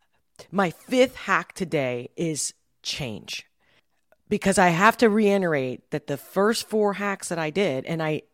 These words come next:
as I'm telling you the hacks that, that I did to completely change my life, to become happy, to stay happy, I figured it out. How to be happy and stay happy. Okay, that's the Hacking Happiness model right there.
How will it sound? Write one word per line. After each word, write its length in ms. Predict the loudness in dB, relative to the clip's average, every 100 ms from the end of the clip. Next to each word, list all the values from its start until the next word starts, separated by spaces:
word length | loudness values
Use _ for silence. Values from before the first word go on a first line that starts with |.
| _
as 280 | 2 2 2
I'm 140 | 0
telling 340 | 0 0 0 0
you 100 | -2
the 140 | -2
hacks 380 | -2 -4 -4 -10
that, 100 | -14 _ _
that 120 | -8
I 220 | 2 4 4
did 300 | 2 -10 _ _ _ _ _ _ _ _ _ -12
to 100 | -8
completely 400 | -2 2 2 2
change 300 | -2 -4 -4
my 140 | -4
life, 260 | -2 -4 -4
to 100 | -8
become 380 | -8 -4 -4
happy, 400 | -4 -6 -6 -6
to 80 | -6
stay 240 | -4 -4 -4
happy, 400 | -6 -12 -16 _ _ _ _ _ _ -14
I 60 | -2
figured 340 | 2 2 2
it 100 | -2
out. 220 | -4 -8 _ _ _ _ _ _ _ _ _ _
How 120 | -2 -2
to 80 |
be 200 | 2 2
happy 380 | 6 6 6 2
and 120 | 0
stay 160 | 0 0
happy. 360 | 0 -6 -14 _ _ _ _ _
Okay, 180 | -8 0
that's 280 | 4 4 4
the 120 | 2
Hacking 320 | 4 2 0
Happiness 600 | 0 0 -2 -10 -12 -16 _ _ _ _ _ _
model 440 | -8 -2 -2 -2 -2
right 240 | -2 -4
there. 240 | -8 -10